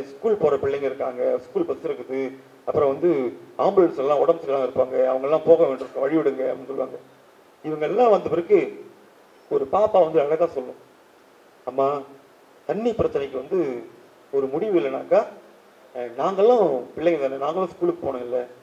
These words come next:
தண்ணி இன்னைக்கு வந்து எந்த அளவுக்கு வந்து பெண் பிள்ளைகளை வந்து படிக்க விடாமல் வந்து அவங்களை கட்டி போட்டு வச்சிருக்குது அப்படிங்கிறது தான்."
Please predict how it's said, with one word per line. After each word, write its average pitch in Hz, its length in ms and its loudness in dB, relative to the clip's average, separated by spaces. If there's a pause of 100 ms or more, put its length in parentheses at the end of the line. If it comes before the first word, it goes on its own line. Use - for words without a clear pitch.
(720)
தண்ணி 262 340 0
இன்னைக்கு 196 320 2
வந்து 202 360 -2 (420)
எந்த 226 280 6
அளவுக்கு 226 380 8
வந்து 220 360 2 (340)
பெண் 254 260 4
பிள்ளைகளை 214 460 6
வந்து 175 260 0
படிக்க 214 420 -2
விடாமல் 180 400 2
வந்து 170 460 0 (160)
அவங்களை 151 220 -2
கட்டி 196 300 2
போட்டு 233 260 2
வச்சிருக்குது 143 400 -4
அப்படிங்கிறது 131 440 -2
தான்." - 280 -14